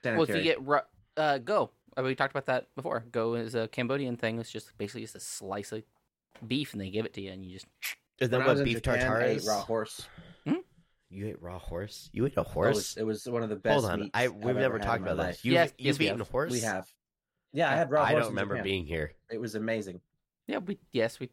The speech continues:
Speaker 1: you were
Speaker 2: It
Speaker 1: on
Speaker 2: was,
Speaker 1: the episode. We
Speaker 2: it was
Speaker 1: talked
Speaker 2: one
Speaker 1: about
Speaker 2: of
Speaker 1: it.
Speaker 2: the best meats I ever had in my life.
Speaker 3: Did you guys know that they breed dogs for eating?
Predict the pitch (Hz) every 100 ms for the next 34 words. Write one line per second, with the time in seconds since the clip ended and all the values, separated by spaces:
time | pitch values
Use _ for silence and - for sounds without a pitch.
0 | _ 131 135 131 127 135 123 - 135 -
1 | 139 98 - 123 139 135 127 131 131 113
2 | 110 113 110 - 110 113 101 104 101 95
3 | 95 90 90 185 - 415 440 427 285 147
4 | 156 160 147 127 92 85 101 117 120 87
5 | 98 90 113 110 - - - 135 156 147